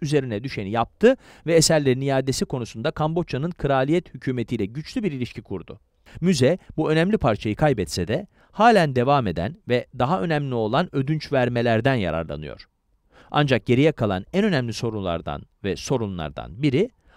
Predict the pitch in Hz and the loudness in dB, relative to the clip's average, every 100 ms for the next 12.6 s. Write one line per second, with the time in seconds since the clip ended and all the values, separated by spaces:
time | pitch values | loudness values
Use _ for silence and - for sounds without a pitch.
0 | - 190 156 123 160 208 - 131 - 120 | 2 4 6 2 -2 -4 -4 -8 -4 -2
1 | 101 87 73 - _ 113 120 120 120 160 | -2 -2 -6 -8 _ -4 -2 -2 -2 2
2 | 196 - 123 120 156 170 - 98 - 127 | 2 0 -4 -2 -2 -2 -4 -4 -2 -2
3 | 156 - 113 - 92 117 196 - 127 135 | -2 -2 -4 -2 -2 -2 -4 0 0 2
4 | 160 - 123 113 - 127 113 107 101 92 | 0 -2 -4 -4 -4 -6 -6 -2 -2 0
5 | 98 92 92 87 82 87 82 - - _ | -2 -6 -10 -10 -12 -12 -10 -8 -8 _
6 | _ _ _ _ - - _ _ - 226 | _ _ _ _ -20 -20 _ _ 2 4
7 | - 143 120 107 117 127 147 120 98 170 | 6 6 6 0 -2 -2 -2 0 2 2
8 | - 139 151 139 110 113 107 113 131 180 | 4 2 4 2 0 0 -4 -2 -2 0
9 | - 156 123 92 92 139 - _ 127 113 | 4 4 4 -2 -2 -2 -4 _ -2 -2
10 | - 131 147 160 131 104 95 98 135 - | -4 -6 0 0 0 -2 -2 -2 -2 -2
11 | 123 127 151 - 113 104 - 98 90 85 | -2 2 0 0 -4 -4 -4 -6 -4 -6
12 | - 95 - 92 - | -8 -10 -10 -14 -16